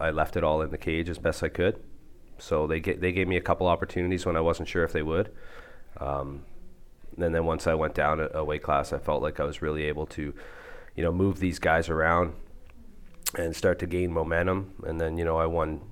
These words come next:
one fight, and then I won two fights, and then it was three, four, five, and then the fifth fight I got awarded the, the U F C title shot. But unfortunately, I, you know, I got my bell rung a couple weeks later. Um,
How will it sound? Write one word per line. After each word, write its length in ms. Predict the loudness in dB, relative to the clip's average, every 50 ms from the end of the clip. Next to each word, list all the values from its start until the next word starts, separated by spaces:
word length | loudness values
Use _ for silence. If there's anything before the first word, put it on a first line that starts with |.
| -16 -14
one 280 | -10 -4 -2 0 0 0
fight, 420 | 2 2 4 4 6 4 2 0 -4
and 160 | -8 -6 -4
then 100 | -2 0
I 60 | 0
won 220 | 0 0 -2 -2 -2
two 180 | -2 -2 -2
fights, 440 | 0 2 4 4 4 4 2 -2 -6
and 80 | -4 -4
then 100 | -4 -4
it 80 | -4
was 120 | -6 -10 -10
three, 320 | -4 0 2 2 2 0
four, 420 | 0 -2 -2 0 2 4 4 2
five, 480 | 2 0 2 4 6 6 6 6 4 2 -4 -10
and 140 | -12 -10 -8
then 100 | -8 -8
the 60 | -8
fifth 220 | -2 0 0 0 0
fight 240 | 2 2 4 4 4
I 80 | 2
got 180 | 2 0 0 0
awarded 380 | 0 -2 -2 -2 -2 -4 -4
the, 240 | -4 -4 -2 -4 -4 -8 -12 -16 -18 -18 -18 -18 -20 -20 -20 -20 -20 -20 -20 -4
the 220 | 0 2 2 4
U 160 | 4 4 2 2
F 80 | 2
C 140 | 2 -2 -2
title 280 | 2 4 4 6 4 2
shot. 440 | 2 2 4 6 6 6 4 2 -4 -14 -18 -16 -8
But 300 | -4 -2 0 0 -2 -2 -4
unfortunately, 560 | -6 -6 -2 0 0 0 0 0 0 2 2
I, 80 | 2 0 -2 -6 -10 -8 -4
you 60 | -2
know, 120 | 0 0
I 80 | -2 -2 -4 -10 -6 -4
got 100 | -2 0
my 100 | 0 0
bell 240 | 2 4 4 4 4
rung 280 | 4 4 4 2 0
a 20 | -2
couple 260 | -4 -4 -2 -2 -2
weeks 240 | -2 -2 -4 -2 0
later. 460 | 0 2 4 4 4 4 2 -2 -10 -16 -16 -16 -16 -18 -18 -18 -18 -18 -18 -18 -20 -18 -12 -8
Um, 460 | -6 -4 -4 -4 -4 -6 -8 -10